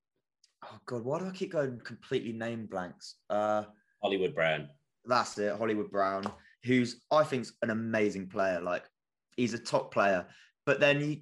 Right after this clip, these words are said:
Speaker 1: you're gonna have, you're gonna have Bateman. Uh, it's Bateman, by the way, if you, if you couldn't guess, out of Minnesota. You're gonna have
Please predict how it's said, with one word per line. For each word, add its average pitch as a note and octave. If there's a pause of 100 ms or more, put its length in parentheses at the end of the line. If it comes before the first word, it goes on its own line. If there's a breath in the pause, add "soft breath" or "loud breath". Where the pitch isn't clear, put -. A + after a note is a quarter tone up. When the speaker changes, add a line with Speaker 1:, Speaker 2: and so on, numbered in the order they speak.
Speaker 1:
you're D#3
gonna F3
have, E3
you're C#3
gonna E3
have D3 (180)
Bateman. G2 (500)
Uh, A2
it's -
Bateman, F#2
by F2
the E2+
way, F2
if F2
you, F#2
if F#2
you F#2
couldn't E2+
guess, F2 (340 loud breath)
out G#2+
of G2+
Minnesota. G2+
You're A#2
gonna D#3
have C#3